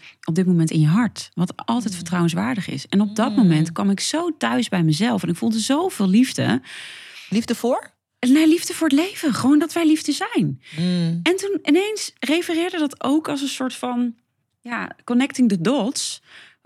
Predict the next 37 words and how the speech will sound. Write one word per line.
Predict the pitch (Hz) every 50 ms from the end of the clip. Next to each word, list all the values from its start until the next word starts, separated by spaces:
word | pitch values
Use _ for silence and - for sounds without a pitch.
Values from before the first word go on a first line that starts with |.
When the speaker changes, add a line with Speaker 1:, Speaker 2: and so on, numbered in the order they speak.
| _
Speaker 1:
Van, | - - - 254 240 240 -
"Oh, | - 294
maar | 269 277
dat | 269 240
had | 254 254
ik | 269 -
ook | 269 262
als | 269 254 -
klein | - 269 269 262
meisje | 285 311 370 359 - - 339
al." | - 269 226 185 165 160 - -
Dat | _ 233 262 277
ik | 269 -
voelde, | - - 302 311 339 370 294 208 175 185 - -
maar | 240 247 240
wij | 240 254 262
zijn | - 269 269
toch | 262 - -
gewoon | 247 247 247 233 220
liefde. | 208 247 302 - - - 135
Uiteindelijk, | - - 202 - - - 220 247 254 233 208 190
als | 196 -
mensen | 196 208 196 - 175 151
doodgaan, | 170 180 220 262 262 - - - 151 160
is | 170 180 -
toch | - 180 165
liefde | 170 180 226 226 - - 180
uiteindelijk | 175 165 - - 170 175 170 165 165 - - - - - _ _ _
alles | 202 226 240 233
waar | 185 185 180
mensen | 180 180 185 - 190
weer | 180 -
aan | 160 160
refereren. | 156 165 165 160 143 156 156 180 220 262 254 180 156 147
Dat | 160 165 175 170
je | 180
Speaker 2:
Mhm. | 180 180 175